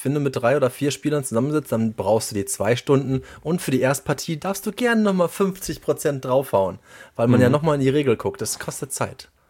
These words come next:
Speaker 1: Da-,
Speaker 2: Mhm.
Speaker 1: das ist das Problem bei Kennerspielen, ne? Das ist, ähm, man kann nicht unvorbereitet in einen Kennerspielnachmittag gehen. Dann
Speaker 2: Mhm.
Speaker 1: ist er auf jeden Fall verloren, ne? Das kann man nicht bringen, ne?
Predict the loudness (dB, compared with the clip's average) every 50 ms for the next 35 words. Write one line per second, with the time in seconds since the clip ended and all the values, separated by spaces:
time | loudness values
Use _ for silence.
0 | _ _ _ _ _ _ -2 0 2 2 4 2 2 2 2 0 0 0 -2 -2
1 | 0 0 0 2 2 2 4 2 2 0 0 0 0 0 0 -2 -6 -10 -10 -10
2 | -10 -12 -14 -12 -8 -6 -6 -6 -4 -6 -8 -6 -6 -8 -8 -10 -12 -16 -18 -18
3 | -16 -18 -16 -8 -2 2 4 4 4 4 2 -2 -6 -10 -20 -20 -20 -20 -20 -20
4 | -20 -20 _ _ -4 -4 -2 -2 0 0 2 2 4 2 2 0 0 -2 -2 -2
5 | -2 -2 0 2 2 4 4 2 0 2 0 2 4 2 2 2 0 -2 0 0
6 | -2 0 0 0 0 0 -2 -4 -6 -8 -6 -4 -4 -6 -6 -8 -8 -6 -8 -8
7 | -8 -8 -8 -8 -6 -2 0 2 2 2 2 2 -2 -2 0 0 0 0 2 4
8 | 4 4 4 4 2 2 2 2 2 4 6 6 6 6 4 0 -4 -10 -16 _
9 | -6 -2 -2 -2 -2 -2 -4 -2 0 2 2 2 0 -2 -4 -6 -6 -6 -6 -8
10 | -12 _ _ _ _ _ _ -12 -10 -10 -10